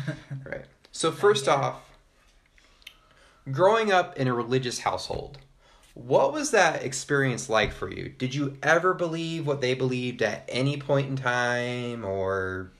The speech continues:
Speaker 2: what?
Speaker 1: So definitely at the beginning of my remembering of going to church and saying grace at dinner,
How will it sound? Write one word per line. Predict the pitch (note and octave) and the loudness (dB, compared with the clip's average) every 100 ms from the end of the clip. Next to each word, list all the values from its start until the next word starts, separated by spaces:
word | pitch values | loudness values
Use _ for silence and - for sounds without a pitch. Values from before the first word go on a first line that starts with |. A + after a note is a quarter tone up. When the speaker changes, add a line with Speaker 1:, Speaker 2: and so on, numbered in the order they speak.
| _ - | _ -2
Speaker 2:
what? | A2 - - _ - C#3 | -2 -2 -10 _ -18 -16
Speaker 1:
So | - - F#3 | -12 -8 -2
definitely | G3+ A3+ C4+ C4 B3+ B3 A#3+ G#3+ - - _ - | -2 -2 -4 -4 -4 -4 -4 -4 -6 -12 _ -10
at | D#3 D3 | -6 -6
the | D3 | -6
beginning | C#3 C3+ D3 D3 D3 C3 | -8 -8 -6 -6 -8 -6
of | C3+ C3 | -6 -2
my | C3+ C3 B2+ | -2 0 -2
remembering | B2 B2 B2 B2 A#2+ A#2+ A#2+ A#2 | -6 -8 -10 -8 -8 -8 -12 -16
of | A#2 A#2 A2+ A2 | -14 -12 -12 -12
going | A2 | -14
to | A2 | -12
church | G#2+ - A2+ G#2+ G#2 | -14 -10 -6 -6 -6
and | G#2+ | -14
saying | - G#2+ G#2+ | -14 -12 -12
grace | G#2+ G#2 - | -12 -10 -12
at | G#2+ | -12
dinner, | A2 G2+ G2+ G2+ | -12 -10 -10 -10